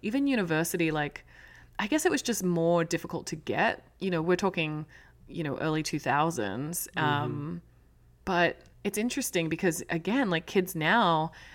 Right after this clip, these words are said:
Speaker 1: I mean, all these kids have Juuls and stuff, like, you know, all these, like, smoking things that they're doing. So I'm sure it's a hop, skip, and a jump to, uh,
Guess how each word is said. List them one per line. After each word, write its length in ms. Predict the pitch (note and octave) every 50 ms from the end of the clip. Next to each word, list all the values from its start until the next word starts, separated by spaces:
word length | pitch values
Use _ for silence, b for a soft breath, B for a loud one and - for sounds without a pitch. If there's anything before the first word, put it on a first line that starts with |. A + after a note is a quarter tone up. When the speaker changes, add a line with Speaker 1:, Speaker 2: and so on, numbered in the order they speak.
| B B
Speaker 1:
I 40 | F3+
mean, 180 | G#3+ G#3 F#3 - - C2+ - - A#2 B2 C3
all 120 | E3+ B3+
these 160 | C4 D4+ C#4 -
kids 180 | - D#4 -
have 120 | - G#3+ F3
Juuls 440 | D3+ - F3+ G#3+ C4 D4 D4+ B3+ F#3 E3+
and 120 | E3+ D#3
stuff, 460 | - - - - - E3+ - - -
like, 300 | D#3+ C#3+ D3 D#3+ - -
you 100 | - F3+
know, 80 | F3 F3
all 80 | F3+
these, 180 | F#3 F#3 F#3 F3+
like, 120 | F#3 E3+ -
smoking 480 | - - F#3 E3+ F#3 G3 - F#3 F3+
things 220 | E3+ - D3+ D#3 D3+
that 100 | C3+ -
they're 120 | D3 C#3+
doing. 380 | D3+ - D3+ D3 C#3+ C3 C#3 D#3
So 520 | - - - E3 D#3 D3+ D3+ D#3 D#3 D#3 - B B B B B B
I'm 80 | - F3
sure 180 | - - G3+
it's 120 | F#3 - -
a 40 |
hop, 180 | D3+ - - -
skip, 200 | - - - -
and 80 | - D2
a 40 |
jump 380 | - - - D#2 - - - -
to, 320 | - - - - C#2 C#2+
uh, 240 | C#2+ - - - -